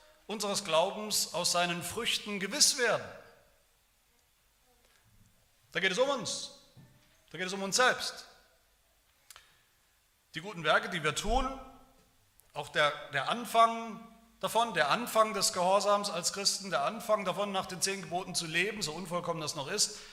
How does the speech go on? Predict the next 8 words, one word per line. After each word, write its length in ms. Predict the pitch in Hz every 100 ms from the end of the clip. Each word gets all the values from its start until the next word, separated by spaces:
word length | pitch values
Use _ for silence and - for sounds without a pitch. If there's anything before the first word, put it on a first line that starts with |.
| -
das 160 | 160
sagt 280 | 170 175 -
nicht 220 | 196 196
nur 200 | 180 170
etwas 260 | 147 165 151
über 180 | 151 156
Gott 340 | 226 269 - -
aus 680 | 135 147 247 - - -